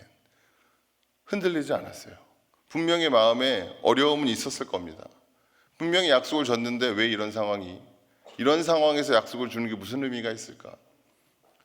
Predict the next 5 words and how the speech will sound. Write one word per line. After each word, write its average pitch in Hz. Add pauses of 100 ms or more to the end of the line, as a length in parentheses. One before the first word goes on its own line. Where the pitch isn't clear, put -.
(180)
분명히 123
인간적인 143
마음으로는 104 (120)
어려웠을 98
겁니다. 92